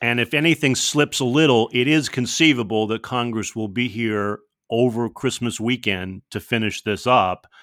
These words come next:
We should say the money would run out Friday at midnight, um, but it doesn't seem like there, there would really be the risk of a shutdown because over the Christmas weekend,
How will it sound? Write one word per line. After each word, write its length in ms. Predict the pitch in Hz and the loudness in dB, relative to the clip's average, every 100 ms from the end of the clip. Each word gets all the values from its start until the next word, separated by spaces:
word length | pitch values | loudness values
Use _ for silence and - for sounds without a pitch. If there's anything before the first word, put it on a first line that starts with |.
| _ _ _ _ - | _ _ _ _ -6
We 140 | 120 | -4
should 180 | - 107 | -4 -6
say 260 | - 143 131 | 0 2 2
the 120 | 110 | 0
money 400 | 110 139 190 160 | 2 4 4 4
would 180 | 127 110 | 2 2
run 260 | 113 110 | -2 0
out 320 | 107 104 104 | 0 0 -2
Friday 760 | - - 120 123 127 113 107 104 | -8 2 4 6 6 4 2 2
at 180 | 98 98 | -2 -2
midnight, 800 | 104 147 120 101 92 90 90 - - - _ _ - | 0 2 2 0 0 -4 -8 -12 -20 -20 _ _ 0
um, 580 | 104 101 98 92 92 - _ _ _ _ _ _ _ _ _ | 4 6 6 2 -4 -14 _ _ _ _ _ _ _ _ _
but 360 | 120 98 131 123 | -14 2 4 6
it 80 | |
doesn't 260 | 202 190 151 | 6 4 2
seem 320 | - 165 151 | 2 4 4
like 160 | 127 117 | 4 4
there, 120 | 120 | 0
there 280 | 110 123 117 | 2 2 2
would 220 | 110 104 | 2 2
really 260 | 123 127 117 | 2 2 2
be 140 | 113 | 0
the 100 | 104 | -2
risk 320 | 104 110 - | 0 -2 -4
of 120 | 101 | -6
a 40 | 92 | -6
shutdown 760 | - 143 - 104 95 90 90 92 | 0 2 2 -2 -2 -2 -4 -6
because 360 | 95 110 98 | -6 -6 -2
over 240 | 117 107 98 | -2 -2 -6
the 80 | |
Christmas 480 | 95 - 120 110 98 | -6 -4 -4 -4 -8
weekend, 840 | 101 117 117 104 98 95 90 90 | -2 -2 0 -2 -2 -4 -8 -10